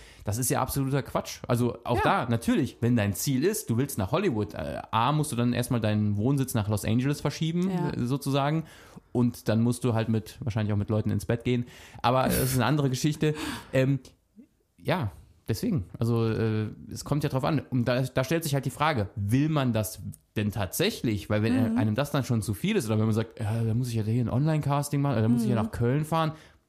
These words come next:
Speaker 1: alles legitim, wenn ein-, wenn einem das zu viel ist, aber nur so geht's halt
Speaker 2: Ja,
Speaker 1: dann
Speaker 2: genau.
Speaker 1: auch, ja.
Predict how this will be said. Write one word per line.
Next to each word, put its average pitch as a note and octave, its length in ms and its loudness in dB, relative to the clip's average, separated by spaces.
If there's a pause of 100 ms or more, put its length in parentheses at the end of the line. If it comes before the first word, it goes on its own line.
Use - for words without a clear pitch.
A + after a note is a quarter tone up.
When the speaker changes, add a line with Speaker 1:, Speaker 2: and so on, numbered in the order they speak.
(220)
Speaker 1:
alles C3+ 280 0
legitim, C#3+ 480 0
wenn B2+ 120 2
ein-, A2+ 200 0
wenn A#2+ 140 2
einem G#2+ 160 2
das G#2+ 180 -2
zu - 120 -8
viel G3 260 -2
ist, E3+ 240 -2 (160)
aber G2 560 0 (760)
nur A2+ 380 2
so G#2 220 0
geht's C3+ 400 -4
halt F#2+ 220 0
Speaker 2:
Ja, C4 180 0
Speaker 1:
dann B3+ 160 2
Speaker 2:
genau. - 120 -2
Speaker 1:
auch, F#2 260 0
ja. A2 180 0